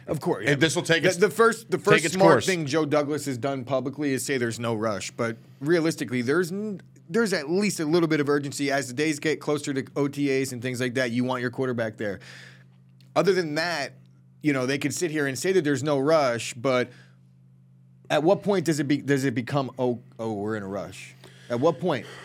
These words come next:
Speaker 2: O T As.
Speaker 1: June?
Speaker 2: No, you need 'em. I, I, listen, new offense, older quarterback. I understand that he's won M V Ps by being in, in some island somewhere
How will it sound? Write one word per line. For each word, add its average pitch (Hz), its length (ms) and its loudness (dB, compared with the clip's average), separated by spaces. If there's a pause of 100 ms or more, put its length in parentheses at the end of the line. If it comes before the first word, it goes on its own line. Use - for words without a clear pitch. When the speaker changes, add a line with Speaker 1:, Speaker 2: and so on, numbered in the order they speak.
Speaker 2:
O 147 140 6
T 208 180 2
As. 262 180 4
Speaker 1:
June? 220 420 2
Speaker 2:
No, 190 160 6
you 214 120 4
need 226 240 4
'em. 87 280 0
I, 135 160 2
I, 165 140 2
listen, 113 380 0
new 180 220 8
offense, 247 520 4 (300)
older 202 340 8
quarterback. 233 600 4 (220)
I 165 160 6
understand 208 420 2
that 170 80 2
he's 160 180 0
won 180 200 6
M 196 100 4
V 180 120 0
Ps 185 300 0
by 151 240 4
being 165 440 2
in, 151 200 2
in 131 360 0
some 156 260 -2
island 185 380 4
somewhere 190 400 6